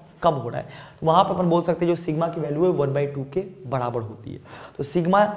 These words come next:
को बोलते हैं poison's ratio। अलग-अलग solid का तुम एससीवी उल्टा के देखोगे तो वहाँ sigma का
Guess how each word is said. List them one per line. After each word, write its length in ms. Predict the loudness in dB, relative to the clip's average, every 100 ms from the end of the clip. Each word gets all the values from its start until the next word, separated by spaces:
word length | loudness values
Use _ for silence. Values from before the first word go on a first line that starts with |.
| -2
को 60 |
बोलते 340 | 0 -2 -2 -6
हैं 180 | -6 0
poison's 520 | 2 2 -2 -6 -4
ratio। 300 | -6 -4 -2
अलग-अलग 400 | 2 4 6 4
solid 320 | 2 0 0 -2
का 100 | -4 -4 -18 -6
तुम 120 | -4 -2 -4
एससीवी 500 | -4 -2 0 0 0
उल्टा 240 | 4 6
के 100 | 6
देखोगे 340 | 4 4 4 6
तो 80 | 6
वहाँ 140 | 4
sigma 360 | 4 2 2 4
का 200 | 6